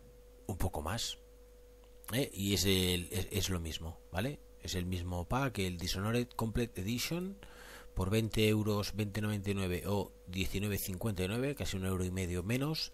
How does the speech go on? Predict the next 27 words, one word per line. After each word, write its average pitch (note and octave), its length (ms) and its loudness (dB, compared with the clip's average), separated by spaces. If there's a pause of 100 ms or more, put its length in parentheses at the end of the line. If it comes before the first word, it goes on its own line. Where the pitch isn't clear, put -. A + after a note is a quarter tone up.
(360)
eh, F#2 180 4
lo F#2 100 4
tenéis G2 360 2
en A#2 260 2 (720)
Fanatical, F2 800 0
¿eh? F#2+ 140 0
Acordaos F#2+ 360 0
que - 80 -2
en F2+ 60 -2
Fanatical G#2 480 2
también G2 320 0
hay G#2 160 4
ofertas G#2+ 580 0
de F#2+ 480 2 (360)
rebajas G#2 460 6
del F#2 280 4
verano F2+ 340 0
chino G#2 340 4
este, B2 420 2
del F#2 260 2
año G2 220 2
nuevo F#2 240 2
chino, B2 540 0
como F2 180 -2
lo E2+ 80 0
queráis E2+ 240 0
llamar. D2+ 340 -6